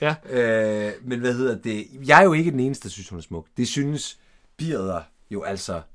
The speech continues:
Speaker 2: også.
Speaker 1: Og det siger han jo til hende, hvor, øh, ufattelig smuk hun er, og det er hun glad for at høre. Og så begynder han jo at blive lidt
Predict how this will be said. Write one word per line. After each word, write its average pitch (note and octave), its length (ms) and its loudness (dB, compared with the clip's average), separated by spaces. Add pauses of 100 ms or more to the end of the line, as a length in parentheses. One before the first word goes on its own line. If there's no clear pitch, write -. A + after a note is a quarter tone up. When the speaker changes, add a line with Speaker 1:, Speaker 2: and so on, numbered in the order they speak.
(400)
Speaker 2:
også. A2+ 340 2 (1400)
Speaker 1:
Og C3 120 -4
det D3 100 -6
siger E3+ 200 -2
han G3 100 -2
jo C#3+ 60 0
til E3 140 -6
hende, F3 120 -4
hvor, A#2 300 -6
øh, A2+ 240 -14 (140)
ufattelig - 440 -10
smuk C3+ 280 -2
hun A#2+ 140 -10
er, A#2+ 120 -6
og C3+ 120 -8
det D3 80 -10
er C#3+ 40 -8
hun C#3 120 -12
glad C3+ 220 -6
for - 120 -12
at A#2+ 60 -10
høre. C3 280 2 (540)
Og - 120 -10
så G3 140 -4
begynder A#3+ 420 -4
han E3+ 220 -4
jo E3 120 -2
at D#3 120 -6
blive G#3 320 0
lidt G#3+ 300 0